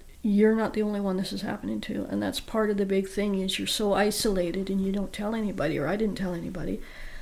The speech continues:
I thought it was only happening to me, and I thought it was happening to me 'cause I was bad.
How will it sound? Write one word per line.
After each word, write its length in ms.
I 120
thought 220
it 60
was 120
only 200
happening 400
to 100
me, 340
and 100
I 60
thought 200
it 40
was 120
happening 360
to 120
me 100
'cause 200
I 80
was 120
bad. 380